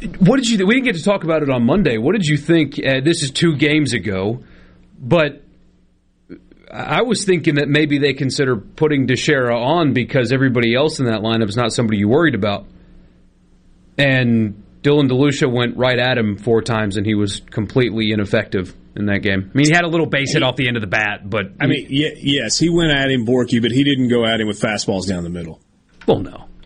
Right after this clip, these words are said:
Speaker 2: DeLucia was so locked in,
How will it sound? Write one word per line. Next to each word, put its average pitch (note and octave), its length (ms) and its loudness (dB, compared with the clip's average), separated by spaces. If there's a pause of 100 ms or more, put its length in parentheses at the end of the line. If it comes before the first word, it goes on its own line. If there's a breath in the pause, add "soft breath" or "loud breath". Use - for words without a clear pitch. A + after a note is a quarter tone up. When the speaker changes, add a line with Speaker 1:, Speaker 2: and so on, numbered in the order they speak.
(120)
Speaker 2:
DeLucia D#3+ 580 2
was C3+ 200 2
so - 360 0
locked C#3+ 560 0
in, G2+ 420 -2